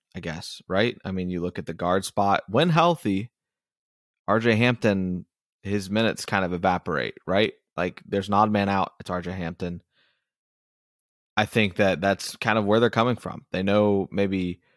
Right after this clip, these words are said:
as far as money-wise, you know, R J is gonna maybe be a little bit more expensive than just, like, having a, a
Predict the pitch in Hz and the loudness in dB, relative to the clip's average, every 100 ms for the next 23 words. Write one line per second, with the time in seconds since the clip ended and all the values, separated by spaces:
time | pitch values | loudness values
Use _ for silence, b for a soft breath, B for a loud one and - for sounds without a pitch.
0 | _ _ - 101 - 98 85 98 117 120 | _ _ -14 -4 2 2 2 0 2 4
1 | 110 107 104 101 - - - 80 - 80 | 6 6 6 2 -2 -10 -10 -8 -4 -2
2 | 85 82 87 87 78 - 85 82 82 80 | -2 -4 -6 -6 -8 -6 -6 -4 -4 -4
3 | 82 69 80 78 - 98 95 87 85 82 | -4 -6 -6 -6 -6 -6 -4 -6 -6 -6
4 | 82 - 78 - - _ _ _ 101 92 | -6 -4 -6 -8 -18 _ _ _ -2 0
5 | 92 90 87 - - | 0 -2 -4 -6 -8